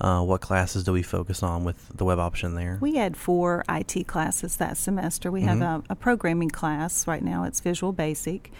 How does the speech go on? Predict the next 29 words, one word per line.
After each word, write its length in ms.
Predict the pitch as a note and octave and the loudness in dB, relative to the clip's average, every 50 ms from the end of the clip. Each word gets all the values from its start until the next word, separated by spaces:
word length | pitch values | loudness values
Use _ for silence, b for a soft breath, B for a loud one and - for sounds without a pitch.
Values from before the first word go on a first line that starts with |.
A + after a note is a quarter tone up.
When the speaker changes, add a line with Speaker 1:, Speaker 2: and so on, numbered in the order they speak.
| B B B | B B B
Speaker 1:
Mm-hmm. 340 | B2 G2 G2+ G2+ G#2+ B2 | -2 0 2 2 2 2
Speaker 2:
And 100 | C#3+ E3 | 2 0
then 120 | E3 E3+ E3+ | 0 0 0
we 120 | E3+ F3 | 0 0
also 300 | E3+ E3+ F3 - - E3+ | 0 0 -2 -2 -2 -2
have 240 | F3 F3+ E3+ E3 D#3+ | 0 0 -2 -2 -2
an 140 | D#3+ D#3 - | -2 -2 -2
I 160 | - F#3 G3 | -2 -2 -4
T 320 | G3+ - - - F#3 F#3+ F#3 | -4 -4 -4 -2 -2 -2 0
one 240 | E3+ F3 F3 E3+ E3+ | 0 0 0 0 0
seventy-one, 920 | - F3 E3 - E3+ D#3+ E3 E3 D#3+ E3+ E3 D#3 D3+ D3+ D3+ D#3+ F3 E3+ - - | -2 -2 -2 -2 -2 -2 -2 -2 -2 -2 -2 0 0 0 0 0 -2 -4 -4 -2
which 160 | G#2+ F#2+ G2 | -2 0 0
Speaker 1:
Mm-hmm. 100 | G2 A2 | 0 -2
Speaker 2:
is 100 | A#2+ - | -2 -4
the 100 | - E3 | -6 -8
first 360 | - - E3+ D#3+ D#3+ - - | -6 -4 -4 -4 -4 -6 -4
gaming 560 | - F3 E3+ E3+ E3+ D#3+ D3+ D#3+ D#3+ E3 E3+ - - | -2 -2 0 0 0 0 0 0 -2 -4 -6 -8 -12
class. 600 | - - D#3+ D3 C3+ B2+ D3 F#3+ - - - - B B G#2 | -8 -6 -4 -4 -4 -6 -6 -6 -6 -6 -8 -8 B B -6
Speaker 1:
Okay. 320 | G2 - - F2+ F#2 A2 B2 | -4 -2 -2 -4 -4 -4 -4
Speaker 2:
And 180 | E3+ F3+ F3 D#3+ | -2 -2 0 0
then 260 | F3 E3+ E3 E3+ E3+ - | 0 0 2 0 0 -2
also 340 | - E3 E3+ - - - F3+ | -2 -4 -4 -2 0 0 0
we 140 | E3 F3 F3 | 0 0 0
have 220 | F3+ E3+ E3 D#3+ | -2 -2 -2 -4
an 80 | D#3+ D#3 | -4 -4
I 200 | - - E3+ E3+ | -2 -2 -2 -2
T 340 | E3 - - F#3 F#3 F3+ E3 | -4 -6 -6 -4 -4 -4 -4
two 260 | - - - - E3+ | -6 -6 -6 -6 -4
thirteen, 800 | E3 - D#3+ E3 - - - - F#3+ F3 F3 F3 F3+ G#3+ A3 | -4 -4 -6 -6 -8 -6 -4 -2 0 0 0 0 0 -2 -2